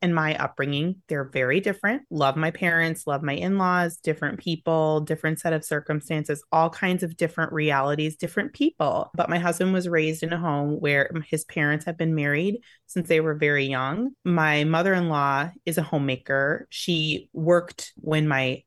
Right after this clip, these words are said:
husband and brother-in-law were small because they needed to. Economically, they couldn't survive on one income,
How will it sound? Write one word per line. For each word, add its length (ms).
husband 680
and 540
brother-in-law 520
were 340
small 480
because 320
they 180
needed 300
to. 380
Economically, 600
they 120
couldn't 260
survive 380
on 160
one 160
income, 460